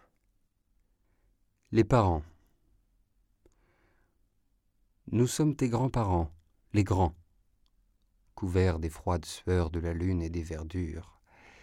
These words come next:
Nos vins secs avaient du cœur. Au soleil sans imposture,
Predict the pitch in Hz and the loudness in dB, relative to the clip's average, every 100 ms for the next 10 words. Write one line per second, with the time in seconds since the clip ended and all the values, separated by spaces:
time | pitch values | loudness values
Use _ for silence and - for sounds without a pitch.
0 | - _ _ _ _ 92 98 113 127 113 | -20 _ _ _ _ -4 -2 0 -2 -4
1 | - 156 - - _ _ _ - 110 127 | -4 -6 -10 -20 _ _ _ -10 -6 -6
2 | 123 - - - 123 123 120 - _ - | -8 -8 -6 -6 -8 -12 -16 -20 _ -20
3 | _ _ _ _ _ _ _ _ _ _ | _ _ _ _ _ _ _ _ _ _
4 | _ _ - 117 156 160 151 131 117 110 | _ _ -4 0 2 2 2 -2 -2 -4
5 | 104 95 - 95 90 87 | -4 -6 -6 -6 -6 -8